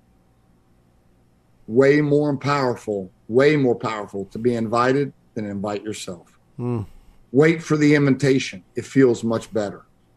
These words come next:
Speaker 1: Wait for the invitation. It feels a lot better. To get the phone call and somebody ask you, then you invite yourself to the party. Pretty neat when you get the invitation in the mail or you get the phone call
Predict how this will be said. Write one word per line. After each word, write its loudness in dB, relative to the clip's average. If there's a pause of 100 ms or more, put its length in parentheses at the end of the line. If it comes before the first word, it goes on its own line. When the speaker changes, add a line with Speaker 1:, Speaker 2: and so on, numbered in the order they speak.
(400)
Speaker 1:
Wait 2
for 0
the 4
invitation. 0
It -6
feels 2
a -4
lot -2
better. -6 (300)
To 4
get 0
the 2
phone 2
call 2 (300)
and -8
somebody 4
ask 0
you, 0
then 0
you 6
invite 0
yourself -2
to -2
the -4
party. -8 (760)
Pretty 4
neat 6
when 2
you 6
get 4
the 4
invitation 2
in 2
the 2
mail 4
or 4
you 2
get 0
the -10
phone -2
call -2